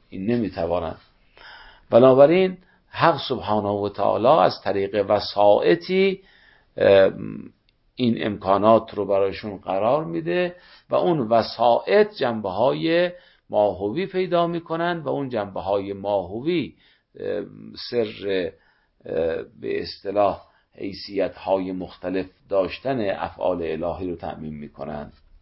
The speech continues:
و تحقیق هذا المقام اینه که ان لکل ممکنه، هر ممکنی یه ماهیتی داره و یک وجودی، ماهیتاً و وجوداً، که البته بهی، به وسیله این وجود، یتحقق و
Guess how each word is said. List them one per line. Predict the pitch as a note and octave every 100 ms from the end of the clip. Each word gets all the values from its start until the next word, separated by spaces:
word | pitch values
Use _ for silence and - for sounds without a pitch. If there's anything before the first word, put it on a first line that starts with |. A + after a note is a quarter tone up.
| _ _ _ _ - - - - - -
و | G2
تحقیق | A#2+ G#2 F#2+ F3 E3
هذا | C#3+ G#2+ G#2+ - G2+
المقام | G2 F#2+ B2+ D#3
اینه | D#3 A#2+
که | -
ان | G#2 F#2+ G2
لکل | F#2+ G2 - D#3 C#3 G2+ G2
ممکنه، | G2 F#2 E2 F2+ G2+ B2 A2 F#2+ - _ _ _ _
هر | - F3+ E3+
ممکنی | C3+ A#2 G#2 - D#3 D3+ C3
یه | C#3 D3+
ماهیتی | C3 A2 F#2+ B2+ A2 A2
داره | F#2+ F#2 F2
و |
یک | F2+ - -
وجودی، | D#2 D2+ - _ _ _ _ _ _
ماهیتاً | A2 G#2+ G2 C3 E3+ A2 A2+
و | G#2+ F#2 E2+
وجوداً، | D#2+ D#2 C#2+ - - _ - - _
که | - B2+
البته | A#2+ A2 G#2 G#2+ G#2+
بهی، | F#2 A2+ A2+ B2+ F#2+
به | G#2+
وسیله | G#2 - A2 A2
این | G#2+ A#2
وجود، | A2 A2+ C3+ B2 - _ _ -
یتحقق | F#2 G2 G#2 A#2+ - G#2 F2+
و | F#2 E2